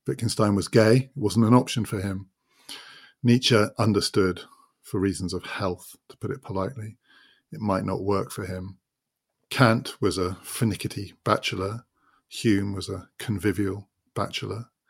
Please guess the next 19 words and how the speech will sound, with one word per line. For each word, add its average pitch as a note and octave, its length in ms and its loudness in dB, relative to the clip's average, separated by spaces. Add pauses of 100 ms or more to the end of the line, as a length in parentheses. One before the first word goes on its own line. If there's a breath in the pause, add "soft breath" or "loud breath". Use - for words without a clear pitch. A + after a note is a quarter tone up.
(840)
And C3 100 4
Hobbes, B2+ 340 6
as G#2 120 2
I A2 80 6
said A2 220 4
last G#2+ 260 4
time, F3+ 200 0
was F#2+ 140 -2
a G#2 60 0
servant. C#3 500 0
He A2+ 120 -2
had A#2 220 2
a G#2+ 60 4
family. G2 600 -8 (580 soft breath)
He B2+ 180 6
was B2+ 180 8
looking G#2+ 280 0
for G#2+ 120 -6
protection. A2 880 -6